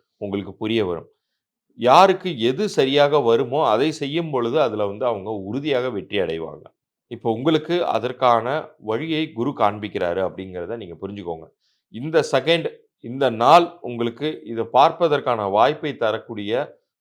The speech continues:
அஹ், வாய்ப்பை தந்த குருவுக்கு நன்றிகள் சொல்லி இந்த பகுதியை முழுமையாக பாருங்க. உங்களுக்கு ரொம்ப பெரிய இன்ஃபர்மேஷன்லாம் காத்திருக்குன்னே சொல்லுவேன். நான் எப்போதுமே சொல்லது மாதிரி நம்மளுடைய சேனலை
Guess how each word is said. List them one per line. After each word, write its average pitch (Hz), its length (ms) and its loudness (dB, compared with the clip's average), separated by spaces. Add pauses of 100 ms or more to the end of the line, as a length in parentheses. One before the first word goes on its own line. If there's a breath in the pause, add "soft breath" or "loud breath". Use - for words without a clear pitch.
அஹ், 98 180 -4
வாய்ப்பை 139 460 2
தந்த 131 360 0
குருவுக்கு 113 540 -6
நன்றிகள் 110 480 -4
சொல்லி 107 520 -10 (220)
இந்த 101 180 -6
பகுதியை 120 440 -2
முழுமையாக 147 640 0
பாருங்க. 120 600 -2 (260)
உங்களுக்கு 101 640 -6
ரொம்ப 135 500 -4
பெரிய 135 460 -6
இன்ஃபர்மேஷன்லாம் 104 840 -6
காத்திருக்குன்னே 92 500 -6 (140)
சொல்லுவேன். 101 280 -8 (340 soft breath)
நான் 107 140 -4
எப்போதுமே 143 480 -2
சொல்லது 120 380 -2
மாதிரி 107 340 -8
நம்மளுடைய 107 580 -2
சேனலை 139 260 -2